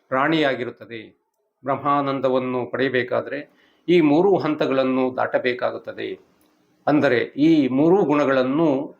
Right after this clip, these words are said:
ದಾಟಬೇಕೆಂದು ಅರ್ಥ. ವಿಕಾಸದ ಕೆಳಗಿನ ಹಂತದಲ್ಲಿರುವ ಜೀವಿಗಳಿಗೆ ತಾವು ಕೆಳಗೆ ಬೀಳುವೆಂಬ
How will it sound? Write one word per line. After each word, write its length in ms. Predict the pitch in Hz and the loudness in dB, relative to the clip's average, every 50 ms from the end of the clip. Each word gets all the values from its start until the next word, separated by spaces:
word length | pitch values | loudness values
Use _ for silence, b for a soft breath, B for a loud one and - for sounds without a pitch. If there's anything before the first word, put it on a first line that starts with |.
| _ - | _ -4
ದಾಟಬೇಕೆಂದು 880 | 131 131 139 - 156 - 147 135 127 - 131 123 123 117 127 127 - - - | -2 -2 0 0 -2 -4 -2 -6 -6 -4 -6 -6 -6 -8 -8 -10 -6 -6 -6
ಅರ್ಥ. 280 | 120 - - - - 113 113 104 98 - _ _ _ _ _ _ _ _ _ _ _ _ _ _ _ _ _ _ _ _ _ _ _ _ _ _ _ _ _ _ _ 175 | -6 -6 -8 -12 -12 -12 -12 -12 -16 -20 _ _ _ _ _ _ _ _ _ _ _ _ _ _ _ _ _ _ _ _ _ _ _ _ _ _ _ _ _ _ _ -4
ವಿಕಾಸದ 540 | 175 - 190 190 196 196 202 180 175 170 | 0 2 2 2 2 2 2 2 2 0
ಕೆಳಗಿನ 420 | 156 151 147 139 147 147 165 160 151 | 0 -2 -2 -2 -2 -2 -2 -2 -2
ಹಂತದಲ್ಲಿರುವ 840 | 131 123 135 139 139 160 143 160 143 135 131 131 127 120 127 123 113 - - _ 123 | -4 -4 -6 -6 -4 -4 -4 -4 -4 -6 -4 -6 -4 0 0 0 0 -2 -6 _ -8
ಜೀವಿಗಳಿಗೆ 760 | 147 165 180 160 127 135 123 123 117 127 123 117 - - - _ _ _ _ _ _ _ _ _ | -4 -2 -2 0 0 0 -2 -2 0 -2 -2 -2 -4 -8 -16 _ _ _ _ _ _ _ _ _
ತಾವು 520 | - 143 147 151 151 151 139 120 - - _ | 2 2 4 4 4 2 2 0 -4 -10 _
ಕೆಳಗೆ 500 | - 143 165 160 151 175 165 - 110 - 131 | -4 -2 -2 0 2 0 0 0 -2 -4 0
ಬೀಳುವೆಂಬ 720 | 147 165 175 175 165 156 151 139 139 139 131 127 135 | 0 2 4 4 4 4 4 2 2 2 2 2 2